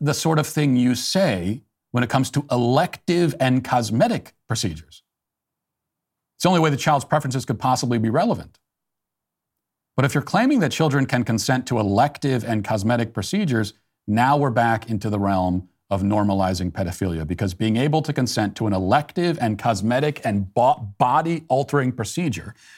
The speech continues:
significantly body-altering and life-changing, we're not talking about piercing your ear or something. Being able to consent to that, the ability to consent to that, means that you have the ability to consent, period, in general. I mean, that, that shows a profound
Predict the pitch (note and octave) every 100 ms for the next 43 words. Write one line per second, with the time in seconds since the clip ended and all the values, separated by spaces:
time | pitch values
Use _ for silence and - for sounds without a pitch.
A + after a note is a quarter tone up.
0 | - - C3 B2 G#3+ A3+ F#3+ E3 E3 D#3
1 | C3+ A2 G2+ G2 G2 G2 G2+ A#2 A2+ B2+
2 | C#3 - F#2+ F#2+ B2+ B2+ B2+ A#2+ - D3
3 | - B2+ A#2 C#3+ C#3+ G2 F2 F#2+ D#2 D#2+
4 | - _ _ _ _ _ _ _ _ _
5 | _ _ _ _ _ - C#3 D3+ F#3+ D#3
6 | D3+ D#3 D3+ G#2+ D#3 F3+ A2 F#2 C3+ G#3+
7 | E3+ A2+ G2 F#2 C3+ G3 B2 E2+ A2+ D3+
8 | A#2 A#2+ C#3+ A#2+ A2+ G2+ A2+ A#2 A#2 -
9 | G#2 - A#2 A2+ - - A#3 C#4+ - -
10 | - A#2 C3 A3+ - - _ _ _ _
11 | _ _ _ _ _ _ _ _ _ _
12 | _ _ _ _ - B2 C3+ D3+ F#3 -
13 | F#3 D3+ C#3+ - B2+ - - - E3+ G#3+
14 | D3+ B2 A2+ A2+